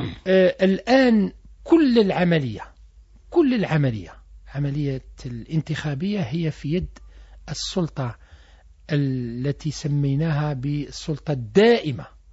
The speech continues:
السلطة الدائمة المستقلة للانت-، للانتخابات من بداية التنظيم والإشراف إلى، آه، وصولاً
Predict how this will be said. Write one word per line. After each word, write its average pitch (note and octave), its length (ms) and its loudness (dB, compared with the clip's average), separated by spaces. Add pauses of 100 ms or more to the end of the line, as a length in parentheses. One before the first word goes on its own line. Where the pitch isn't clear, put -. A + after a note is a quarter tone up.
(580)
السلطة C#3+ 400 -6
الدائمة D3+ 720 0 (400)
المستقلة G3+ 1000 -2 (300)
للانت-، G#3 720 0
للانتخابات D#3+ 1080 -2 (440)
من C#4 420 4 (300)
بداية F#3+ 680 4
التنظيم D3+ 880 0
والإشراف F#3 640 0
إلى، F#3 400 2 (420)
آه، E3 240 0
وصولاً F#3+ 600 4